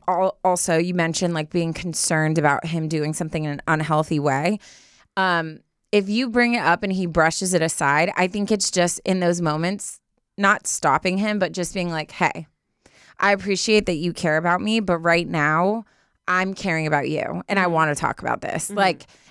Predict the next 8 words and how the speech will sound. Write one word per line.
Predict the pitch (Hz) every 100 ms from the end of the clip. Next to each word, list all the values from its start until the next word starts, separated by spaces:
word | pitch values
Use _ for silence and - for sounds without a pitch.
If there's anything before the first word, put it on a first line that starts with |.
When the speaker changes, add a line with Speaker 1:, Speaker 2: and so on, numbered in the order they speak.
| -
Speaker 1:
and | 190
kinda | 185 190 185
pushing | 175 - 165 160
through | 156 117
it. | 92 95 -
So, | - 170 165 170
Speaker 2:
Yeah. | 180 139 160 -
Speaker 1:
um, | 190 185 165 160 156